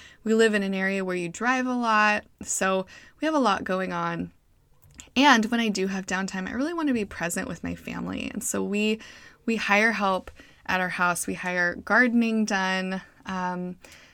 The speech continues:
we have somebody come watch the kids once a week so that we have the opportunity, my husband and I, to connect together. And even little things like, uh,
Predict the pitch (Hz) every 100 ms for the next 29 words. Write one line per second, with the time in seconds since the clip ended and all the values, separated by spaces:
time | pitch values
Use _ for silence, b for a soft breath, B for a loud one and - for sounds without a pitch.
0 | B 185 190 185 170 - - 185 - 196
1 | 196 190 - 180 170 - - - - 294
2 | 254 262 254 247 247 233 233 226 - -
3 | 190 185 185 190 180 185 185 - - 185
4 | - 240 226 220 208 196 185 - 190 202
5 | 196 190 196 - - 202 262 269 - -
6 | 220 214 208 202 202 B B B B B
7 | 226 233 233 233 - - - 269 302 349
8 | 339 302 311 285 277 240 220 208 196 190
9 | - _ - 226 220 208 202 202 202